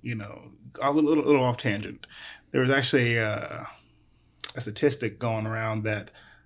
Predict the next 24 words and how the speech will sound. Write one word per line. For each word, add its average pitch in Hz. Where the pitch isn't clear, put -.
the 110
Japanese 135
manga 113
comics 101
are 113
overtaking 113
American 104
Western 117
comics. 104
So 117
My 127
Hero 131
Academia, 123
uh, 107
Boruto, 120
whatever, 151
eh, 147
you 143
know, 123
manga 127
you, 117
people 117
really 117
read. 123